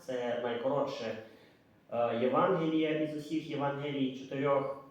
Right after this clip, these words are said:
Е, євангеліст Марк бере так, якби, має більш вовшу, е, життя і служіння Ісуса Христа порівняно з іншими євангелістами, із, е, Луком, Матфі-, Матвієм.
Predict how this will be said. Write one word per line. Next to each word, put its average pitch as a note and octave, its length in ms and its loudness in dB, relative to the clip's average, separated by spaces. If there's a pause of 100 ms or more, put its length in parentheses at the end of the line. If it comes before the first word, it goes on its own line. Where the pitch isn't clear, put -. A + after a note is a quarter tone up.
(580)
Е, A#2+ 180 -2
євангеліст C#3+ 760 0
Марк D#3 280 2
бере C3+ 260 2
так, C3 220 0
якби, B2 400 2 (300)
має B2+ 260 0 (340)
більш C3 360 0
вовшу, - 480 0 (1000)
е, A2+ 420 2 (560)
життя C3+ 840 -2 (260)
і C3 60 -10
служіння B2+ 520 -2
Ісуса A#2+ 560 -6
Христа B2 680 -2
порівняно C#3 520 0
з - 320 -8
іншими D#3+ 440 0
євангелістами, C3+ 1080 -2 (680)
із, A2+ 280 -10
е, A2 260 -4 (360)
Луком, D3 520 6
Матфі-, - 680 -6
Матвієм. C3+ 720 2